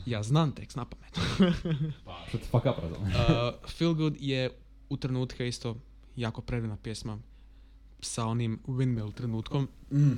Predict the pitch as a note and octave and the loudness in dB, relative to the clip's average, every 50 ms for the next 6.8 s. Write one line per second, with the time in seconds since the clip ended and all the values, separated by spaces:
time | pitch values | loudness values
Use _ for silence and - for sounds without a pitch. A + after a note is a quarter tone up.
0 | - - - A#2 A2+ B2 G#2+ F#2+ F#2+ F#2+ G2 A2 B2 A2+ G2+ G#2 A2+ A#2 D3 D3 | 0 -6 -8 -6 -4 -2 -2 -2 -2 -4 -4 -2 -2 0 0 2 2 2 4 6
1 | C3+ C3+ C3 D3+ C3+ A#2 - A2+ G#2+ F#2+ D#2+ D2+ E2+ F#2+ A2 A2 C#3 C#3+ D#3+ G#2+ | 8 8 8 8 6 4 4 2 0 0 -2 -2 -2 0 0 2 2 2 4 4
2 | G#2 D3+ D#3+ E3+ - G3 G3 F#3+ F#3 - C#3 D3 D#3+ - - F3 F3 F3 E3+ E3+ | 4 2 2 2 2 2 2 2 2 0 0 -2 -2 -2 -2 0 0 0 -2 -2
3 | C3+ C3+ C3 A#2+ C#3+ C#3+ C#3+ - D#3 D3+ D3 C#3 C#3 C3+ C3 B2+ - - - - | -2 -2 -2 -2 -2 -2 -2 0 0 0 2 2 2 0 0 -2 -4 -8 -18 -20
4 | - - - - - D3+ D3 D3 C#3+ C3+ C3+ B2+ B2 B2 A#2+ A#2+ A#2+ A#2 A#2 A#2 | -18 -14 -12 -4 -2 0 2 2 2 2 0 0 -2 -2 -2 -4 -4 -4 -6 -6
5 | A#2 - - - - - - - - - - - - - - - - - - - | -8 -10 -16 -20 -20 -20 -20 -20 -20 -20 -20 -20 -20 -20 -20 -20 -20 -20 -12 -8
6 | C3+ B2 A#2 A2+ A2+ A2 A2 A2 A2 G#2+ G#2+ A2 A2 G#2+ A2 | -4 -4 -2 -2 -2 -2 -2 -4 -4 -4 -6 -6 -8 -8 -10